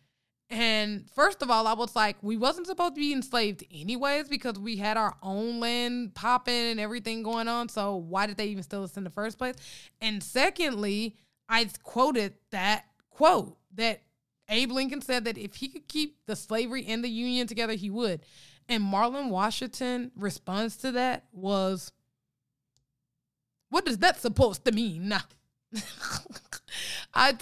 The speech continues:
did that 'cause he's like, he's first generation Haitian immigrant, immigrant,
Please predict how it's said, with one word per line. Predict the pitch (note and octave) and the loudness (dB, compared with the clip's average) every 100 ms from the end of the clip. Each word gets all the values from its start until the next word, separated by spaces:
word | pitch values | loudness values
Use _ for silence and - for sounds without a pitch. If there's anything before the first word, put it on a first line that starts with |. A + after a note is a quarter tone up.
| - A3+ | -6 -2
did | D4 C#4+ | -2 2
that | C4 C4 C4 | 4 4 4
'cause | A#3+ A3+ | 0 0
he's | C4+ | -4
like, | A3+ F#3 | -4 -4
he's | A3+ | -4
first | - A3 A3 - | -4 -2 -2 -2
generation | G3 F#3 F#3 F3+ F3 | -4 -2 -4 -4 -8
Haitian | D3+ E3+ E3+ - F3+ D#3+ | -8 -8 -8 -8 -8 -8
immigrant, | D#3+ E3 D#3 D#3+ D#3+ D3+ _ _ | -8 -8 -8 -6 -6 -10 _ _
immigrant, | G3+ F#3+ E3+ F3+ F3+ D#3 | -6 -4 -6 -6 -6 -8